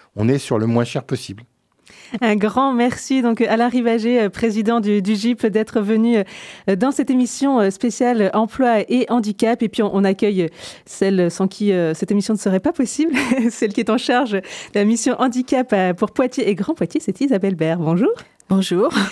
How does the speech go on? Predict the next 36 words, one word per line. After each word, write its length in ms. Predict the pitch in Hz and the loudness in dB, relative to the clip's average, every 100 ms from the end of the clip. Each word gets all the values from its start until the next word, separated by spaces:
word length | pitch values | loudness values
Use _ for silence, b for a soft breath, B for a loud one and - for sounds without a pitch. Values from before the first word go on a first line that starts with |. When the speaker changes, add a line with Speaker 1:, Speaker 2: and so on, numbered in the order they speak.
| B - | B -4
Speaker 2:
C'est 140 | 233 | 0
vous 100 | 226 | 0
qui 100 | 269 | 0
êtes 160 | 226 214 | 0 -2
en 60 | |
contact 580 | 185 220 220 294 294 - | -2 -2 -2 0 0 0
effectivement 380 | 247 220 214 254 | -2 -2 2 2
avec 300 | 226 175 - | 2 0 -2
toutes 240 | 302 - | -4 0
les, 260 | 247 214 202 | 2 2 2
tous 80 | 202 | 0
les 140 | 180 | 0
acteurs 320 | 156 - 311 | -2 0 0
du 80 | 226 | 0
territoire, 420 | 202 185 202 208 | -2 -2 0 -2
toutes 160 | 196 - | -2 -4
les 140 | 170 | -2
associations, 680 | 220 247 208 208 196 233 220 | 0 -2 -2 -2 -2 0 0
euh, 60 | 175 B B | -2 B B
qui 120 | - | -6
sont 180 | 214 233 | -2 0
venues, 320 | 202 208 220 | 2 2 4
euh, 180 | 214 185 | 4 2
aussi, 300 | 208 - 226 | 0 0 0
euh, 320 | 196 170 143 | 2 2 2
dans 160 | 170 233 | 0 -2
cette, 340 | - 196 - | 0 -2 0
euh, 220 | 190 170 165 - | 0 2 2 2
émission 560 | 269 226 - - 294 - | 2 0 -2 -2 -2 0
et 140 | 247 | -2
qui 160 | - 226 | 0 -2
organisaient 500 | 180 180 180 165 226 | 0 0 0 0 0
donc, 320 | 190 214 208 | 0 0 0
euh, 120 | 160 | -4
les 160 | 160 226 | 0 0
rétros 420 | 240 190 - 240 | 0 -4 -2 -4